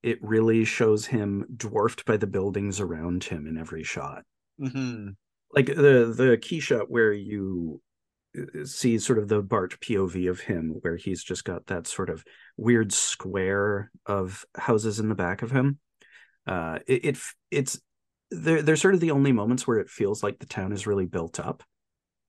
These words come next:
Speaker 2: Yeah, actually. Um, like, that shot, I was thinking, is like, did they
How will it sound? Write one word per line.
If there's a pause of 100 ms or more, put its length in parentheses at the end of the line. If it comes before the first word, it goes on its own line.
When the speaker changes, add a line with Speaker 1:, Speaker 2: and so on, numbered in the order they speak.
(160)
Speaker 2:
Yeah, (160)
actually. (200)
Um, (1160)
like,
that
shot,
I
was
thinking,
is
like,
did
they